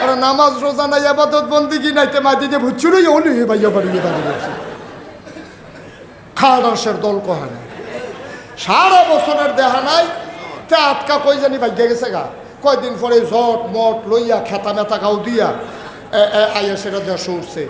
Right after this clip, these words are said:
কয় কি তা? কয় অলি। বাংলাদেশ, আ, শুনেন, বাংলাদেশও সব কিছুর সার্টিফিকেট আছে।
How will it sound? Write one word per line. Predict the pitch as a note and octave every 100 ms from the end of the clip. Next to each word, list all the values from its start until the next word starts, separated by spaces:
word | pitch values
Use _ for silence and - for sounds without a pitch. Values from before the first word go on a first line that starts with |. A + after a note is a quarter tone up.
| -
কয় | G3+
কি | G3 A3
তা? | F#3 F3
কয় | F3+
অলি। | F3+ F#3 F3+ D#3 - - - - - - - - - - - - - - - -
বাংলাদেশ, | E3+ G#3+ A#3+ A#3+ B3 C4
আ, | C4+ C4 F#3+ D3+ - C#4+ D4 -
শুনেন, | C#4+ D4 A#3+ - - - - - -
বাংলাদেশও | G3+ B3+ C4 B3+ C4 C4+
সব | - B3+ B3 B3+
কিছুর | B3+ C#4
সার্টিফিকেট | G#3+ G#3 G#3+ G#3 A3+ C4 B3+
আছে। | A#3 - F3